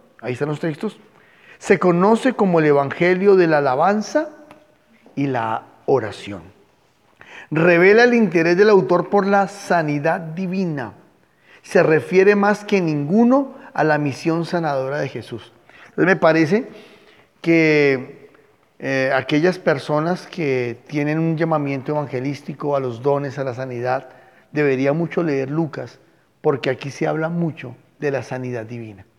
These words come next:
Él tenía una, una pasión por esto y, Y me parece que es muy bo-, muy bello poderlo leer y sobre,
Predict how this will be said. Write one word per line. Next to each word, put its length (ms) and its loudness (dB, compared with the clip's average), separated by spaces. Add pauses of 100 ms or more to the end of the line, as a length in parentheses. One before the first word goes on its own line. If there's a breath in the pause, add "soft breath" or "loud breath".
(480)
Él 160 -4
tenía 320 -4
una, 460 -2 (460 soft breath)
una 320 -2
pasión 480 -4
por 200 0
esto 340 0
y, 420 -4 (400 soft breath)
Y 460 0
me 180 -6
parece 380 -2
que 120 -4
es 80 -4
muy 240 2
bo-, 240 2
muy 320 0
bello 320 2
poderlo 360 0
leer 600 -2
y 60 -10
sobre, 500 -2